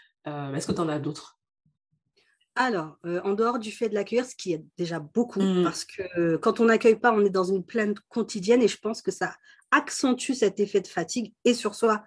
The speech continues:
Speaker 2: et sur les autres, finalement, le
Speaker 1: Mm.
Speaker 2: fameux regard. Et, euh, ben, je, là, dernièrement, j'ai testé un peu le moringa en gélule,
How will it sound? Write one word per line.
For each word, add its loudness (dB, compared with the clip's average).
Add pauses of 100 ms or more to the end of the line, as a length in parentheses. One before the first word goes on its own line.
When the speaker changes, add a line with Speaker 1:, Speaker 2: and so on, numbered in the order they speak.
(140)
Speaker 2:
et -6
sur -4
les 0
autres, 0
finalement, 2
le 4
Speaker 1:
Mm. -2
Speaker 2:
fameux 0
regard. 0 (640)
Et, 12
euh, 4
ben, 0
je, -2 (160)
là, 0
dernièrement, 0
j'ai -6
testé -6
un -2
peu -6
le 4
moringa 0 (280)
en -4
gélule, -2